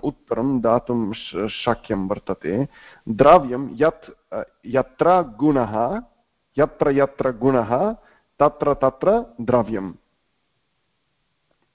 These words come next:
अत एव गुणरूपं पदार्थम् आदाय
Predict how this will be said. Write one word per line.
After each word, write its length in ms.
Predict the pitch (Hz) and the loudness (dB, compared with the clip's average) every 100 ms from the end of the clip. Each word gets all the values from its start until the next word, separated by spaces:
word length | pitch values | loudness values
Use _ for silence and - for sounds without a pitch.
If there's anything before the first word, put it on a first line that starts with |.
| _ - | _ -4
अत 180 | 131 | 2
एव 420 | 151 131 110 135 170 - - - | 4 4 0 -4 -6 -16 -20 -18
गुणरूपं 840 | 117 110 180 202 185 170 170 160 123 | -10 0 2 4 4 2 -2 -2 -2
पदार्थम् 580 | 117 120 131 127 123 98 | -2 0 0 0 -6 0
आदाय 720 | 120 113 113 104 101 160 | 0 0 -4 -2 -4 -4